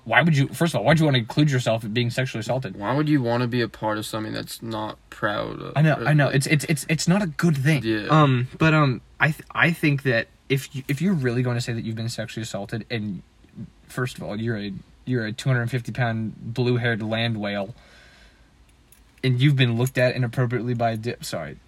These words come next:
Speaker 1: this, this does piss me off.
Speaker 2: <laughs>
Speaker 1: But, like,
Speaker 2: Two hundred fifty pound land whale.
Speaker 1: but, like, um, if, if, if, if you say that you've been, uh, and, and if you've been sexually assaulted, it's hor-, it's a horrible thing.
Speaker 2: Mm.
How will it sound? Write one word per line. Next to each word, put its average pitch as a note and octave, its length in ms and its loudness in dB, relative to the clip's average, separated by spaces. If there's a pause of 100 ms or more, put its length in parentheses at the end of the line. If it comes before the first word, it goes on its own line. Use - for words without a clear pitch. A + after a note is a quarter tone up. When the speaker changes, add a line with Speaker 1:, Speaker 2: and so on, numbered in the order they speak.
(540)
Speaker 1:
this, C#3+ 140 2
this D3+ 220 2
does C3 180 0
piss - 220 -10
me G2+ 80 -6
off. - 180 -12 (220)
Speaker 2:
<laughs> G#3 500 -2
Speaker 1:
But, - 0 -
like, D#3+ 80 8
Speaker 2:
Two G3 80 10
hundred C#3+ 220 8
fifty C3+ 300 2
pound A2 380 0
land - 120 -4 (200)
whale. - 420 -10 (380)
Speaker 1:
but, D#3 200 4
like, D#3+ 280 6 (100)
um, C3+ 420 2 (1600)
if, C#3+ 240 2
if, C#3+ 240 -2
if, C#3 180 -2
if C#3 140 -2
you D#3 100 2
say D#3+ 140 0
that C3+ 140 0
you've B2+ 220 0
been, A#2+ 240 0 (140)
uh, C3 160 0
and, E3 180 2
and D#3+ 180 2
if D#3 120 -2
you've F3+ 120 2
been E3 140 2
sexually C#3 360 -2
assaulted, A#2+ 380 -6
it's A2 120 -10
hor-, - 400 -12
it's - 140 -2
a F3+ 40 4
horrible F3 400 -2
thing. - 340 -8
Speaker 2:
Mm. G#2 340 -6